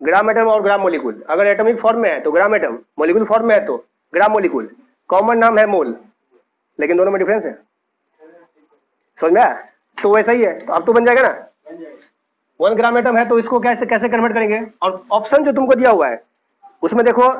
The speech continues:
nitrogen दिया हुआ है गैस के form में, तो nitrogen गैस के form में कैसे मिलता है? एन two form में।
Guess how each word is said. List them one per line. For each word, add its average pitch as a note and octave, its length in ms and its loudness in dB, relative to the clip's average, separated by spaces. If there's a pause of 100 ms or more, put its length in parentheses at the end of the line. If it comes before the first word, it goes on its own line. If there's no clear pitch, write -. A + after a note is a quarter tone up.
(420)
nitrogen A#3 520 0 (200)
दिया F#3 200 2
हुआ A3 200 4
है A#3+ 400 0
गैस G3+ 280 2
के B3+ 100 -2
form A3 280 2
में, B3 260 -2 (720)
तो F#3+ 400 0
nitrogen F#3+ 320 0
गैस G3 180 0
के F#3+ 80 -4
form F#3+ 200 -2
में F#3+ 80 -2
कैसे F#3+ 200 -2
मिलता D3+ 220 -2
है? C#3+ 60 0
एन D#3+ 100 -2
two G3 100 0
form D3+ 200 -4
में। B2 140 -10